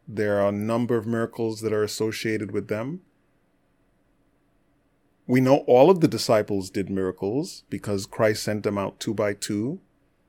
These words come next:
on two occasions. Once the twelve went out that way, and once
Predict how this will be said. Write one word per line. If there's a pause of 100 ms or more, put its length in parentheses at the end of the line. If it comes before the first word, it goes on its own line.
(1400)
on
two
occasions. (320)
Once
the
twelve
went
out
that
way, (360)
and
once